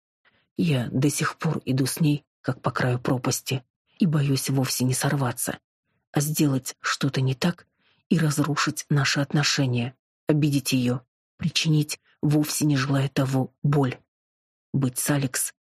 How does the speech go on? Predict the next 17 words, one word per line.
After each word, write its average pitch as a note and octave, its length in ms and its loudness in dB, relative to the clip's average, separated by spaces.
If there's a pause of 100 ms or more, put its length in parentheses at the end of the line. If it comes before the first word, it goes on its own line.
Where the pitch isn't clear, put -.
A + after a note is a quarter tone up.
(440)
это D3 240 0
для C#3 160 2
меня C3+ 240 2
как C3+ 180 0
заново C3+ 400 0
родиться. C#3 580 0 (920)
Звучит D#3 640 2
безумно, D3 680 2 (420)
заманчиво, C3 840 0 (600)
заметил B2+ 520 0
Шархат. - 640 -2 (340)
И C3+ 80 2
знаешь, C#3+ 640 0 (460)
пожалуй, C3 440 0
когда B2+ 260 0
я B2+ 140 0
встречу - 540 -4